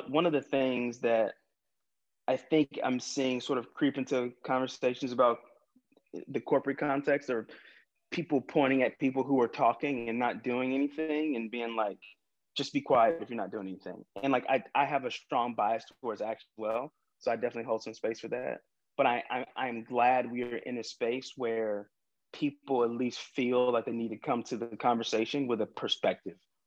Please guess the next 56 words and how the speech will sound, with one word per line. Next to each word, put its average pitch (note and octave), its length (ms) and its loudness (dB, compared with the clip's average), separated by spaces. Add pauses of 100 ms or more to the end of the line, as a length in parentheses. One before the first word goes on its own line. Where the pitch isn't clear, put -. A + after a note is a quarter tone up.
(140)
on A#2 160 -4
the A2 60 -4
topic G#2 400 2
of G2+ 80 -2
diversity G2 600 -4
and G2 100 -4
equity F#2 340 -4
and F#2 80 -6
inclusion, F#2 600 -8 (300)
and A2 60 2
that G2+ 80 2
people A#2 140 2
need A2+ 220 2
to A#2 120 4
acknowledge G#2+ 600 4
that G#2 80 -2
there's G#2 240 0
been G2+ 180 -2
deep G#2+ 200 0
hurt G2+ 300 0
that F#2+ 180 2 (220)
communities G2+ 360 0
have G2 180 0
felt F#2+ 300 2 (380)
in G#2+ 80 0
our F#2+ 60 -2
country F#2 640 -2
and G2+ 100 -2
in G2+ 80 -2
our F#2+ 120 2
workspaces. G2 880 -4
And G#2+ 100 -8
so G2+ 280 2 (220)
I'm B2 280 2 (760)
glad B2+ 260 4
people - 180 -8
talk G#2+ 240 0
about F2 260 -8
it. - 100 -16
So B2+ 80 4
I B2+ 60 6
just C3 160 -8
wanna C3 140 2
lift B2 160 -2
that A#2 160 0
point B2 180 2
up C#3+ 120 0
'cause - 100 -10
I B2+ 80 -2
think - 140 -4
it's - 100 -10
important. A2 360 -6
Like, G2 120 -10
I, A#2+ 180 -6
I A#2+ 40 -4
don't, B2 160 -6